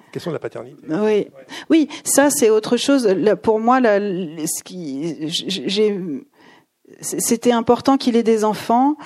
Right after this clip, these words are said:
Speaker 2: et je voulais mettre en avant le fait que la paternité pouvait lui suffire pour s'accomplir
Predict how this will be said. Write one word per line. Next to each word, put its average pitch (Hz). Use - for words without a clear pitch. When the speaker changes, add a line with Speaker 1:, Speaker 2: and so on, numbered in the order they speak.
Speaker 2:
et 220
je 220
voulais 220
mettre 240
en 226
avant 220
le 214
fait 240
que 226
la 196
paternité 254
pouvait 240
lui 208
suffire 240
pour 208
s'accomplir 247